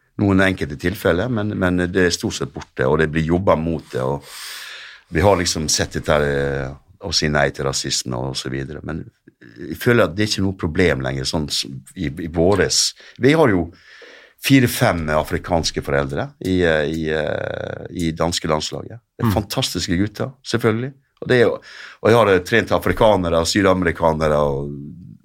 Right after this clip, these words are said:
Speaker 1: det, det er jo fantastiske gutter. Kommer inn med sin kultur og sin væremåte
Speaker 2: Ja.
Speaker 1: som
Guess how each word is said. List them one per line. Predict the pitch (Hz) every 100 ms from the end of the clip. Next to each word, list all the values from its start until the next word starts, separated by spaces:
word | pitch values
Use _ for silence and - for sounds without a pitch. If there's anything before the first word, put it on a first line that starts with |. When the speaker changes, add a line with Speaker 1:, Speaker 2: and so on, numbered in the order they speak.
| _ _ _
Speaker 1:
det, | 92 82
det | 120
er | 123
jo |
fantastiske | 110 117 113 127 113 107
gutter. | 117 117 120 - _ _ _
Kommer | - 131 135
inn | 101
med | 90
sin | - 110
kultur | 92 95 87 110 92
og | 80
sin | - 104 87
væremåte | 90 95 95 85 107
Speaker 2:
Ja. | 123
Speaker 1:
som | 110 85